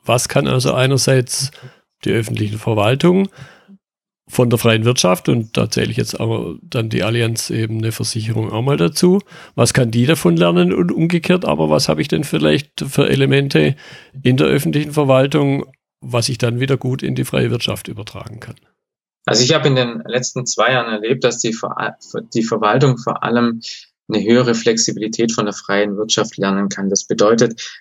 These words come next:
Speaker 2: Dinge dürfen nicht so starr gesehen werden und es darf sich nicht zu schnell auf Gesetze und Vorschriften zurückgezogen werden, weil das ist die einfache Variante, zu sagen, okay,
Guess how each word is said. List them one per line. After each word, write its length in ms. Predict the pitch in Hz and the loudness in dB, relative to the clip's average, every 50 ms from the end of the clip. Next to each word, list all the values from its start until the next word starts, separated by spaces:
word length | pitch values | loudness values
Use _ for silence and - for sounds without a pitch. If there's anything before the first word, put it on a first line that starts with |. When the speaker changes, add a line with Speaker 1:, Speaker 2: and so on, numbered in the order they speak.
| _ _ _ _ | _ _ _ _
Speaker 2:
Dinge 260 | 117 117 127 131 120 | 2 4 4 4 4
dürfen 300 | 113 120 117 113 117 113 | 2 2 0 0 -2 -4
nicht 220 | 110 113 113 113 - | -2 -2 -2 -2 -2
so 140 | - - 104 | -4 -4 -2
starr 360 | - - - 95 92 120 139 | -2 -2 0 0 0 0 0
gesehen 480 | 135 131 127 - 120 113 113 117 110 | 0 0 0 0 0 2 2 2 2
werden 320 | 110 110 110 113 117 110 107 | 2 0 0 0 -2 -2 -4
und 320 | - - 110 110 110 - | -4 -6 -6 -6 -6 -4
es 140 | - - - | -4 -2 0
darf 180 | - 104 117 - | 0 0 0 0
sich 180 | - 120 113 | 0 0 0
nicht 180 | 117 110 113 113 | -2 -2 -2 -2
zu 120 | - 110 | -2 -2
schnell 320 | 107 - - 104 104 113 117 | -2 0 0 0 0 0 0
auf 160 | - - - | -2 -2 -4
Gesetze 420 | - - - 107 110 110 - - | -4 -2 0 0 0 0 0 -2
und 120 | 104 101 - | -2 -4 -2
Vorschriften 520 | - 113 131 135 - - - - - 110 | 0 2 2 2 2 0 -2 -2 -4 -4
zurückgezogen 800 | 110 - 110 110 113 113 - - - - 120 113 110 113 107 101 | -2 -2 -2 -4 -6 -6 -6 -4 -2 0 2 2 2 0 0 0
werden, 220 | 101 104 101 107 | 0 0 0 0
weil 80 | 104 98 | 0 2
das 200 | 98 143 139 - | 2 2 2 2
ist 120 | 160 - | 0 0
die 120 | - 120 110 | 0 0 0
einfache 520 | - 92 98 110 110 - 98 - 98 90 | 0 -2 -2 -4 -6 -8 -10 -12 -12 -12
Variante, 460 | 92 85 - 90 82 87 90 90 90 | -12 -10 -10 -8 -8 -6 -6 -6 -6
zu 100 | - - | -4 -2
sagen, 380 | 98 - 101 98 104 98 101 - | 0 0 2 2 0 0 -2 -4
okay, 320 | - - - 131 151 147 | -6 -2 2 2 2 2